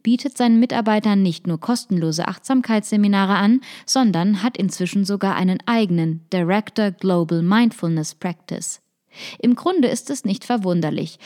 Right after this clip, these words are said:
dass unsere rasante und hochtechnisierte Welt nach einem Gegengewicht in Stille und Schlichtheit verlangt. Nach einer langen Phase von immer schneller, immer mehr,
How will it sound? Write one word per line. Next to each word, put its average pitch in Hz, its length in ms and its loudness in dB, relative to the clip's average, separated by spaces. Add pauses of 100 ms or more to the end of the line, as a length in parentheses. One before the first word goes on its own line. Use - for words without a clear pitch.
(160)
dass 185 180 -2
unsere 208 420 2
rasante 202 500 2
und 170 200 -4
hochtechnisierte 202 920 0
Welt 185 240 0 (240)
nach 190 140 -2
einem 208 240 2
Gegengewicht 214 680 0
in 175 120 -2
Stille 185 480 0
und 208 140 -2
Schlichtheit 185 520 -4
verlangt. 160 540 -8 (300)
Nach 165 220 -4
einer 180 220 0
langen 196 320 2
Phase 220 460 0 (220)
von 214 280 0
immer 262 240 2
schneller, 214 500 2
immer 220 300 2
mehr, 185 340 2